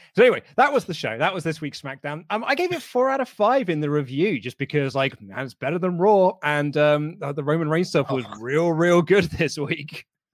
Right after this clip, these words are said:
Speaker 2: Luke, <laughs> your perspective, man, <laughs> it's so skewed by this Raw. 'Cause you gave Raw a three out of five on Monday, and I was like,
Speaker 1: It was a,
Speaker 2: "What?"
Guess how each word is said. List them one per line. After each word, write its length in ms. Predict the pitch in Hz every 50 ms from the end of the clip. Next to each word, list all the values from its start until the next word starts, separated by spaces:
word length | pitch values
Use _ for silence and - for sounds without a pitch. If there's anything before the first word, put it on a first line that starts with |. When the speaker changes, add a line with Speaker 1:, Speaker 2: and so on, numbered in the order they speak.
| _ - - - - _ _ -
Speaker 2:
Luke, 360 | 147 165 175 180 190 165 165 - - - - - - - -
<laughs> 340 | - - - 453 427 - -
your 140 | 349 247 180
perspective, 920 | - - 185 156 - - - 208 202 208 214 214 - 196 202 180 170 156
man, 400 | 165 175 165 160 156 156 151 - - -
<laughs> 80 | - -
it's 280 | 320 196 202 - -
so 360 | - - - 247 220 220 220
skewed 580 | - - - - - - 233 247 247 254 247 202
by 140 | 214 220 214
this 300 | 214 - 208 214 185 180
Raw. 580 | 175 170 190 208 220 226 208 190 170 165 - _ _ _ _ _ _ _ - - - - _ -
'Cause 100 | 226 226 226
you 140 | 262 285
gave 280 | 262 269 269 262 240 208
Raw 280 | 214 233 247 262 262 233
a 40 | 214
three 320 | - - 254 254 269 269
out 140 | 269 247 220
of 100 | 202 175
five 360 | - - 196 180 180 180 170
on 180 | 180 180 180 180
Monday, 360 | 190 220 233 226 202 196 185 -
and 120 | 226 208 208
I 40 |
was 160 | 214 220 220 214
like, 140 | 233 233
Speaker 1:
It 60 | 208 208 220 233 370
was 140 | 403 403 349
a, 40 |
Speaker 2:
"What?" 160 | 359 320 -